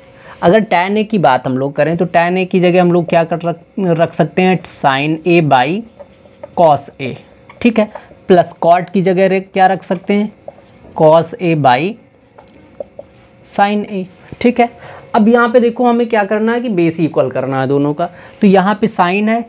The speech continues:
इस तरफ हम sin से मल्टीप्लाई कर देंगे और इस तरफ न्यूमरेटर और डिनोमिनेटर में हम लोग क्या करेंगे, cos से मल्टीप्लाई कर देंगे। तो दोनों का हमारा क्या आ जाएगा बेस, cos A sin A,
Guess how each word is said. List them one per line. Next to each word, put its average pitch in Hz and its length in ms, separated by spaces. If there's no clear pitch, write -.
इस 175 140
तरफ 180 240
हम 185 100
sin 160 240
से 185 120
मल्टीप्लाई 190 500
कर 202 160
देंगे 220 220
और 214 160
इस 165 140
तरफ 165 260
न्यूमरेटर 143 500
और 147 120
डिनोमिनेटर 135 580
में 165 80
हम 135 120
लोग 170 160
क्या 139 140
करेंगे, 165 340
cos 170 140
से 170 120
मल्टीप्लाई 120 540
कर 135 160
देंगे। 151 220
तो 247 80
दोनों 180 520
का 220 140
हमारा 180 380
क्या 180 220
आ 170 80
जाएगा 175 340
बेस, 202 360
cos 180 480
A 160 140
sin 127 500
A, 160 120